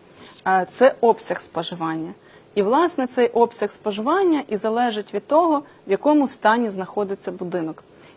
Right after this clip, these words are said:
І ми можемо побачити, наприклад, квартира п'ятдесят квадратних метрів, її опалення може коштувати п'ятсот гривень,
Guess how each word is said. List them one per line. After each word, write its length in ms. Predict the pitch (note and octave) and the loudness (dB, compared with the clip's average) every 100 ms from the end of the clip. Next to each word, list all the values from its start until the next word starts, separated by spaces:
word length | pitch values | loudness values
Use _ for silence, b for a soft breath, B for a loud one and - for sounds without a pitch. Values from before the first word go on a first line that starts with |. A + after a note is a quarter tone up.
| - | -4
І 80 | G#3+ | 0
ми 180 | C#4+ F4+ | 4 4
можемо 420 | D4 C4+ B3 A#3 | 4 2 0 -2
побачити, 640 | A#3 C#4+ F#4+ F#4+ D4+ C4+ | 0 2 2 0 -4 -2
наприклад, 440 | A3+ - B3 G#3 G3+ - _ - - - - - - | -2 -2 -2 -2 -4 -8 _ -20 -20 -20 -20 -20 -4
квартира 420 | A3 A3 A#3+ G#3+ | 0 4 4 4
п'ятдесят 480 | F#3+ G#3 A3 A3 G#3 | 0 -4 0 0 2
квадратних 600 | - G3 G3+ F#3+ A#3 - | -2 0 2 0 -2 0
метрів, 440 | D4 F4 D#4+ C#4 - B B - | 2 2 0 -2 -4 B B -4
її 180 | G#3+ A#3 | 2 4
опалення 480 | A3+ A#3+ G3+ G3+ | 4 4 2 0
може 280 | G3+ G3+ F#3+ | 0 0 -2
коштувати 560 | - F#3+ - E3+ E3+ E3+ | -4 -6 -6 -10 -10 -10
п'ятсот 420 | - - G#3 C4 | -10 -4 -2 0
гривень, 360 | D#4+ F4 F#4+ | 0 -2 -2